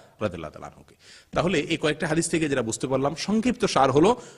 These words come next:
মৃত ব্যক্তির পক্ষ থেকে আমরা দান করতে পারি, এতে মৃত ব্যক্তির জন্য উপকার আসবে, এই সওয়াব তিনি পাবেন। আরেকটা রাস্তা পাইলাম, তাহলে দোয়া, ইস্তেগফার, দোয়া করব, ক্ষমা চাইব, এবং তাদের জন্য আমরা কি করব?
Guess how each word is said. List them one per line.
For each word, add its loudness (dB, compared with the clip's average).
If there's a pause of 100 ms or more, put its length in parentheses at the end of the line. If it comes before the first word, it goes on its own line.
(140)
মৃত 4
ব্যক্তির 0
পক্ষ 2
থেকে 0
আমরা 2
দান 0
করতে -6
পারি, -6
এতে -2
মৃত 0
ব্যক্তির 0
জন্য 0
উপকার 0
আসবে, 2
এই 0
সওয়াব 0
তিনি 2 (420)
পাবেন। -2 (160)
আরেকটা -4
রাস্তা -6
পাইলাম, -10
তাহলে -8
দোয়া, 2
ইস্তেগফার, 0 (760)
দোয়া 2
করব, 0
ক্ষমা 0
চাইব, -4 (680)
এবং -2 (480)
তাদের -2
জন্য -2
আমরা 0
কি -4
করব? 2